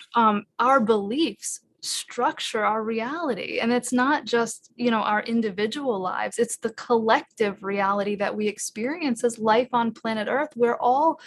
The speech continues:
we are all creators. We might not all identify as being creative, but we are all creator beings, and we are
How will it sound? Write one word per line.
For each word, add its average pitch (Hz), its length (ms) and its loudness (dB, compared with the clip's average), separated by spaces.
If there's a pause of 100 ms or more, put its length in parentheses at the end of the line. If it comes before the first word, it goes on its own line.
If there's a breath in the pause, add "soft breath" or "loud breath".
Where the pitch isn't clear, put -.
(300 loud breath)
we 277 400 0
are 247 220 0
all 233 320 0
creators. 220 920 -6 (260 soft breath)
We 240 100 2
might 262 340 4
not 226 220 4
all 233 180 4
identify 208 640 0
as 202 240 -4
being 208 280 -4
creative, 214 640 -4 (180)
but 208 140 -2
we 226 280 0
are 254 220 0 (160)
all 226 300 2
creator 220 600 -2
beings, 196 480 -6
and 190 100 -4
we 196 160 2
are 202 160 4